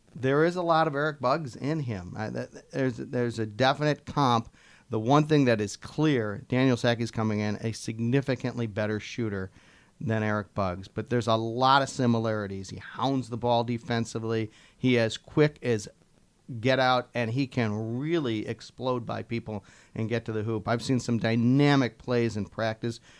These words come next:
where he splits a du-, goes behind his back and splits a double team, like N B A type plays. Um, this guy was a steal. Uh, everybody talked about Javon Freeman. Well, we got Javon Freeman. Uh,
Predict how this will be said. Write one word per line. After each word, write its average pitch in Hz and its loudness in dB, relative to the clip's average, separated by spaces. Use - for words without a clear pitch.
where 127 0
he 113 -2
splits - 2
a 127 4
du-, 127 2
goes 131 2
behind 123 8
his 139 10
back 123 4
and 101 -4
splits 135 -2
a 113 -8
double 120 2
team, 117 2
like 113 -2
N 165 8
B 143 6
A 135 6
type - -4
plays. 117 -6
Um, 113 2
this 151 4
guy 135 10
was 113 4
a 101 -4
steal. 139 4
Uh, 104 -2
everybody 135 2
talked 120 2
about 110 0
Javon 107 0
Freeman. 131 4
Well, 123 2
we 113 -4
got 101 -8
Javon 101 -6
Freeman. 120 -4
Uh, - -6